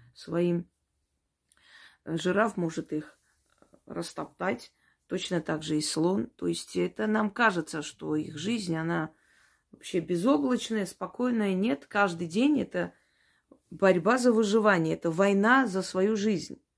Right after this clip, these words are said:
И если они хоть одну битву проиграют, то у них не будет времени дальше играть. Они просто от истощения умр-,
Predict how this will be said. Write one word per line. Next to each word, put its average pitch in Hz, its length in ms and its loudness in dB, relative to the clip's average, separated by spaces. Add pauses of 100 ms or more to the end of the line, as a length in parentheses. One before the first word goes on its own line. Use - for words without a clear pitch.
(600)
И 170 100 -2
если 226 340 2
они 233 200 4
хоть 226 200 0
одну 214 240 2
битву 165 380 -4
проиграют, 226 680 2
то 175 80 -6
у 180 80 -2
них 196 240 -4
не 214 80 -2
будет 190 340 -4
времени 156 640 0 (340)
дальше 180 540 2
играть. 156 340 -6
Они 165 160 -4
просто 202 360 -8
от 175 120 -10
истощения 196 600 -2
умр-, 185 280 0